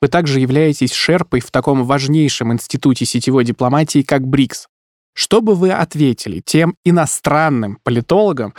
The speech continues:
которые считают этот формат взаимодействия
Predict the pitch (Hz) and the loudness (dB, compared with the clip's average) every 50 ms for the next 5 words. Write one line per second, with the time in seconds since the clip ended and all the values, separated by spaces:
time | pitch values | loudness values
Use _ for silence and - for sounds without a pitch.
0 | - - - - 139 127 - 156 151 143 131 - - 139 - - 165 160 147 135 | -20 -14 -6 -6 -4 0 0 2 2 2 0 0 -2 -2 0 2 2 2 2 0
1 | 131 - 135 - 131 - - - 135 135 143 147 139 123 120 123 123 123 127 127 | -2 -4 -6 -8 -8 -4 -2 -2 0 2 2 0 0 0 0 0 0 2 2 0
2 | 127 123 175 196 185 - - - 156 156 147 | 2 2 2 0 0 -2 -2 0 0 0 0